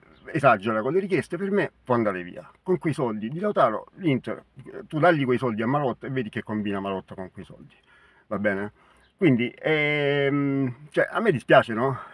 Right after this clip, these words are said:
Perché sembra quasi che quando io, cioè,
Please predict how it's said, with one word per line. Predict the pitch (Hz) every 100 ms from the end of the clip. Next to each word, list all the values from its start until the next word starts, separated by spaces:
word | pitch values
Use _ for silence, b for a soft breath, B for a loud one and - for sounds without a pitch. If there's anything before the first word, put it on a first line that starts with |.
| B B B B B _
Perché | 156 175 139
sembra | 160 147
quasi | 151 180 113
che | 117
quando | 139 147
io, | 151 143 135 B B B B B B
cioè, | -